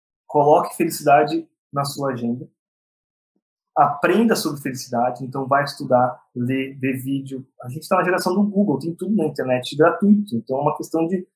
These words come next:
estudar. E o terceiro é amplie esse impacto, né? Converse com as pessoas, repasse, traga, traga esta pauta pra outras pessoas debaterem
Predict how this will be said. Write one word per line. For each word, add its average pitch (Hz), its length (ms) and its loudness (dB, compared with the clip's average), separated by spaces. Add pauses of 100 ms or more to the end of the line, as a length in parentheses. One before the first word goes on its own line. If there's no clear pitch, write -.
(100)
estudar. 139 420 0 (480)
E 156 80 6
o 165 60 2
terceiro 180 580 4
é 165 460 6 (720)
amplie 165 540 2
esse 151 180 2
impacto, 127 440 2
né? 120 200 -2
Converse 151 500 4
com 151 60 -4
as 147 140 -4
pessoas, 139 500 -8 (320)
repasse, 143 640 0
traga, 165 480 4 (200)
traga 160 220 4
esta - 220 2
pauta 156 400 4
pra 147 160 2
outras 160 300 -2
pessoas 147 640 -2 (220)
debaterem 143 680 0